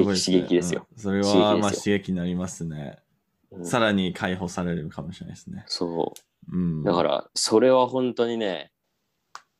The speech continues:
Speaker 2: すごいと思います。私、基本褒めないので。
Speaker 1: あ、そうですか。
Speaker 2: 褒めないです。
Speaker 1: あ、まあまあまあ、いや、それはびっくりではない。それはわかります。
Speaker 2: あの、
Speaker 1: <laughs>
Speaker 2: 麻痺しちゃうので。
Speaker 1: 見受けます。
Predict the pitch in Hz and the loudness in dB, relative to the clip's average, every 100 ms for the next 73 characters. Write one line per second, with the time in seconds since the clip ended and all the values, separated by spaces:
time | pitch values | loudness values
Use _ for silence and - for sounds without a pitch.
0 | _ - - 110 104 101 82 73 73 69 | _ -10 -6 0 4 4 2 -6 -10 -12
1 | - - 95 107 110 - 113 107 110 120 | -16 -2 2 2 2 2 2 2 2 4
2 | 104 80 67 69 67 - _ _ _ _ | 2 0 -4 -4 -2 -6 _ _ _ _
3 | _ _ _ _ _ - 98 147 160 104 | _ _ _ _ _ -10 -2 2 2 0
4 | - - - _ _ _ _ _ _ _ | -8 -16 -18 _ _ _ _ _ _ _
5 | _ _ 95 104 101 98 95 101 82 104 | _ _ -2 4 6 6 4 2 2 2
6 | - - 107 110 - 123 123 104 98 101 | 0 -2 0 0 0 2 2 2 2 2
7 | 95 80 64 - - 85 67 - 76 - | 2 0 -6 -12 -8 -6 -6 -10 -12 -14
8 | - 107 110 113 90 85 78 73 - 95 | -8 -8 -2 2 2 2 2 0 0 -2
9 | 92 - 101 98 92 165 196 - - 95 | -4 -6 -6 0 4 4 6 4 4 4
10 | 95 82 90 85 64 - | 4 4 2 2 2 -6